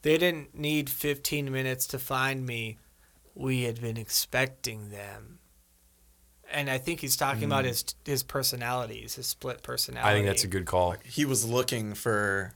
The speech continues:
Speaker 1: He was
Speaker 2: the
Speaker 1: waiting
Speaker 2: authorities.
Speaker 1: for them. He was waiting longer than fifteen minutes for them to find him or for him to find them. And it was the authorities to take
Speaker 2: Like,
Speaker 1: him
Speaker 2: it was
Speaker 1: in.
Speaker 2: his, some true,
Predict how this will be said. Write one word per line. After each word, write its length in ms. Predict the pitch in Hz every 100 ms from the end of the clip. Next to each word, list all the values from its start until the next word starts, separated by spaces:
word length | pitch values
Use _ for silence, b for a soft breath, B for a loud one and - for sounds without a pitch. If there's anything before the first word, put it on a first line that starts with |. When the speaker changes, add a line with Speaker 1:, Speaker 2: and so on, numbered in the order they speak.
| -
Speaker 1:
He 180 | 165
was 140 | 180 156
Speaker 2:
the 60 |
Speaker 1:
waiting 460 | 147 180 208 220 196
Speaker 2:
authorities. 100 | 165
Speaker 1:
for 100 | 160
them. 360 | 143 139 120 123
He 160 | - 170
was 260 | 165 135 B B B _ -
waiting 720 | 139 147 202 214 180 143 135 - -
longer 440 | - 156 196 214 185
than 160 | 160
fifteen 360 | 156 156 165 156
minutes 460 | 156 147 135 - - b -
for 140 | 156
them 420 | 147 147 147 143 - -
to 120 | -
find 400 | 135 156 147 139
him 280 | 127 117 113
or 140 | 131 131
for 280 | - 135 127
him 180 | 131
to 80 | 131
find 340 | 127 127 123 120
them. 340 | 117 113 - -
And 120 | - 139
it 80 |
was 160 | 135 127
the 120 | 135
authorities 680 | 131 139 131 127 120 117 - b b -
to 60 |
take 220 | 127 127 117
Speaker 2:
Like, 100 | 107
Speaker 1:
him 80 |
Speaker 2:
it 20 | 104
was 120 | 104
Speaker 1:
in. 80 | 98
Speaker 2:
his, 100 | -
some 240 | 113 101
true, 400 | - - 131 127